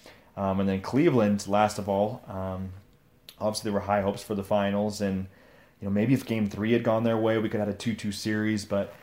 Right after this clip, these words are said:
by the time Cleveland had their phenomenal Game Four, it was really too little too late at that point.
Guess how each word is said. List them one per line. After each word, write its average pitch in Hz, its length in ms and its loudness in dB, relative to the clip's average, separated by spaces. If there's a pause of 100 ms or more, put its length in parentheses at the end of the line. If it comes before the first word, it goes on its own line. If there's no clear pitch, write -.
(160)
by 98 100 0
the 101 120 0
time 110 340 -2
Cleveland 113 380 -2
had 107 180 -2
their 104 140 0
phenomenal 101 640 0
Game 104 300 -4
Four, 107 580 4 (240)
it 98 140 -8
was 101 160 -6
really 107 200 -2
too 110 220 -6
little 104 220 0
too 98 240 -6
late 101 180 -2
at 95 80 -8
that 92 240 -12
point. 85 380 -12